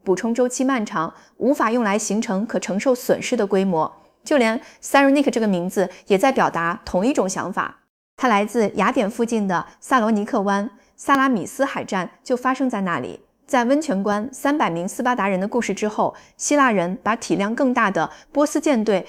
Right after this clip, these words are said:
引入狭窄水道，依靠更小、更灵活的船获胜。这正是公司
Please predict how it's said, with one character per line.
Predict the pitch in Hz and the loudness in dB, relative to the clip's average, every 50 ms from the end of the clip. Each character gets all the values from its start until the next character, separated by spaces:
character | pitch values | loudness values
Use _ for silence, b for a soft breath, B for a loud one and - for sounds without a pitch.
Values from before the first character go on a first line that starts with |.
| B B B | B B B
引 | 202 196 180 175 | 0 0 0 2
入 | 202 269 254 202 202 | 0 2 2 2 0
狭 | - - 185 180 214 | 0 -2 -4 -2 -2
窄 | 208 208 | 0 -2
水 | 220 - 214 - | 0 0 -2 -2
道， | - - 190 175 - B B B B - | 0 0 -2 -2 -2 B B B B -2
依 | 240 285 | -2 -2
靠 | 277 - 269 247 | 0 0 -2 -2
更 | - 349 302 262 | 0 0 0 0
小、 | 262 - 185 - - - - _ | 0 0 -2 -2 -2 -4 -8 _
更 | - 320 277 220 | 0 2 2 2
灵 | 180 185 240 285 | 2 2 0 0
活 | 254 175 | 0 0
的 | 170 180 | 0 0
船 | 180 - - 156 156 185 240 | -2 -4 -4 -6 -6 -6 -6
获 | - 254 202 | -2 -2 -2
胜。 | 202 - - 180 - b b b b b b | -2 -2 -4 -6 -6 b b b b b b
这 | - 269 | -4 -4
正 | 262 320 294 262 247 | -2 0 0 0 0
是 | - 196 | -2 -2
公 | - 226 220 226 | -2 -2 -2 -4
司 | 226 - 220 214 214 | -4 -4 -4 -4 -4